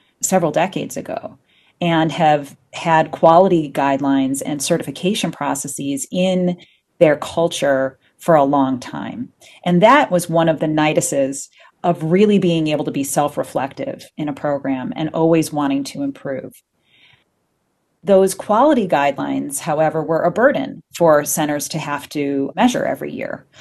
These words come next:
And it required a lot of manual labor and was just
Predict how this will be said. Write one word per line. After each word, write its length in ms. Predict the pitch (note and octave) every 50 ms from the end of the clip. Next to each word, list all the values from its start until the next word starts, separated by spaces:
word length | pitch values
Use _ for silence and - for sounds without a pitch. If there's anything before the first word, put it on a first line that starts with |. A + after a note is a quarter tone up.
| - - - - _
And 420 | - - - E3+ D#3+ D#3 D#3 D#3
it 260 | F3 F3 E3+ - - -
required 440 | - F3+ F3 - - E3 D#3+ D#3+ D#3
a 60 | D#3
lot 200 | C#3+ C#3 C#3 D3
of 80 | E3 -
manual 400 | D#3+ D3 C#3+ D3 D3+ E3 F#3 F3
labor 520 | D3 C#3 C#3+ C#3 C#3 C#3+ D#3+ G3 B3+ C4+ - _ _ _ _ -
and 180 | E3 E3 D#3+ D#3+
was 160 | E3 - -
just 300 | - F3 F3 - -